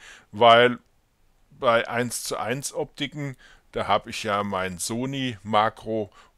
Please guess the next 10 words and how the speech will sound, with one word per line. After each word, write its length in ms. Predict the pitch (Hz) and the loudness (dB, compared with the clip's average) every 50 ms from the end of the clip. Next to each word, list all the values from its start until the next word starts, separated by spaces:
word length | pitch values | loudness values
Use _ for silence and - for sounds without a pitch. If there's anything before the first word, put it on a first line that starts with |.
| _ _ | _ _
und 400 | 107 98 95 90 - - - _ - 95 90 _ | -10 -10 -10 -10 -12 -16 -18 _ -20 -20 -12 _
da 400 | - 90 85 87 104 117 123 120 _ _ _ _ _ _ _ | -6 -4 -2 -2 -2 -2 -4 -8 _ _ _ _ _ _ _
wäre 580 | 95 92 98 101 101 98 90 92 98 92 87 - _ _ - | -14 -8 -4 -2 -2 -2 -4 -6 -10 -12 -12 -14 _ _ -16
diese 300 | 95 90 82 90 87 82 | -16 -14 -12 -14 -12 -12
Feuerwanze 1080 | - - - 123 120 117 117 107 101 87 87 87 87 87 87 - - - 92 85 85 - _ _ _ _ _ _ | -14 -8 -6 -4 -4 -2 -2 -2 -2 -4 -6 -8 -8 -10 -12 -14 -10 -10 -10 -10 -12 -16 _ _ _ _ _ _
nicht 360 | 92 95 92 - - - 92 | -16 -14 -14 -14 -14 -12 -12
wirklich 420 | 92 - _ 92 87 - - - | -12 -12 _ -16 -14 -14 -14 -16
gut 400 | - 95 90 85 - - - - _ | -16 -18 -18 -16 -16 -16 -18 -16 _
drauf. 500 | - 123 - - - - - - - - _ _ _ _ _ _ - _ _ _ | -16 -12 -8 -8 -8 -8 -10 -16 -20 -20 _ _ _ _ _ _ -20 _ _ _
So, 340 | - - - - - 80 | -12 -6 2 2 2 2